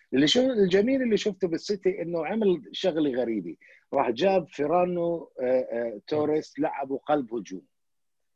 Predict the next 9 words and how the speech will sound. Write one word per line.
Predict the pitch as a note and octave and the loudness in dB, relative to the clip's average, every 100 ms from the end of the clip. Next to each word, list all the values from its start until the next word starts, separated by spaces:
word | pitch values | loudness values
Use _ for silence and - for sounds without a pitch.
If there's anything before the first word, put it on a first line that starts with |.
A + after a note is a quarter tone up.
| _ _ _ _ _ _ _ _ | _ _ _ _ _ _ _ _
يعني | A2 G#2+ F#2 G2+ | -2 -2 -2 -4
طبعًا | B2+ B2+ B2 | 0 0 0
أغويرو | B2 B2+ E3 D3+ D3 | -2 2 4 4 2
وج-، | A#2+ - A2+ A#2 A2 G#2+ A#2 | -2 -6 -4 -2 -2 -4 -4
ج-، | G#2+ G2 A2 G#2+ G#2+ G#2 F#2 | -2 -2 -2 -2 0 -2 -4
جيسوس | F#2 D#3 - C#3+ | -2 -2 -2 -4
عندهم | A#2+ B2 A#2+ | -4 -2 -2
غايبين | A2+ A#2+ A2+ B2 | 0 0 0 -2
الإصابة، | A2 G2+ - A#2 B2 F#3 | -2 -4 0 0 2 -2